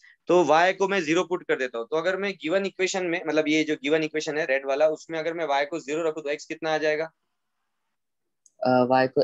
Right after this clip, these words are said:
Speaker 2: एक्स, ए, एक्स, एक्स ही रहेगा।
Speaker 1: वाई को अगर आपने ज़ीरो रख दिया तो x
Speaker 2: हाँ।
Speaker 1: by a equal to one हो जाएगा, तो एक्स तो ए आ गया ना?
Speaker 2: हाँ।
Speaker 1: तो basically वो given point क्या हो गया? A comma C।
Speaker 2: A comma zero, हाँ।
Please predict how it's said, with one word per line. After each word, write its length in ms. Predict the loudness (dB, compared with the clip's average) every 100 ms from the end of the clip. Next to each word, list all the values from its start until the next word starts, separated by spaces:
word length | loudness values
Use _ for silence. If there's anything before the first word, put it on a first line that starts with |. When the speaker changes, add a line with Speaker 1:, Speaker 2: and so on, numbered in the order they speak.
| 4
Speaker 2:
एक्स, 320 | 2 2 -2
ए, 160 | 4 4 4
एक्स, 360 | 0 -2 -6 -8 0
एक्स 260 | 2 2 2
ही 40 | 2
रहेगा। 400 | 2 -2 -8 -16 _ _ _ _ _ _ _ -10
Speaker 1:
वाई 320 | -2 0 0
को 120 | -2
अगर 180 | -4 0
आपने 260 | -2 -2 -10
ज़ीरो 280 | -6 -4
रख 140 | -4 -6
दिया 340 | -8 -6 -6 -6 _ _
तो 120 | -10 -6
x 80 | -2
Speaker 2:
हाँ। 140 | 2
Speaker 1:
by 80 | 2
a 200 | 2 2 -2
equal 280 | -2 -2 -2
to 80 | 0
one 160 | -2 -2
हो 100 | -4
जाएगा, 280 | -2 -2
तो 140 | -4 -6
एक्स 240 | -8 -10
तो 100 | -12
ए 120 | -2 2
आ 120 | 2
गया 140 | 2 -2
ना? 200 | -4 -8 _ -14 -12 -2
Speaker 2:
हाँ। 260 | 2 4 2 -4 _ -20 _ _
Speaker 1:
तो 100 | -2
basically 480 | 2 2 2 0 0
वो 120 | 0 0
given 340 | -2 -4 -4
point 340 | -2 -2 -2 -2
क्या 120 | -2
हो 80 | 0
गया? 140 | -2
A 140 | -4 -6
comma 260 | -8 -10
C। 80 | -16 _ _ _ _
Speaker 2:
A 120 | 2 2
comma 260 | 2 -2 -2
zero, 260 | -6 -10 -14
हाँ। 100 | -18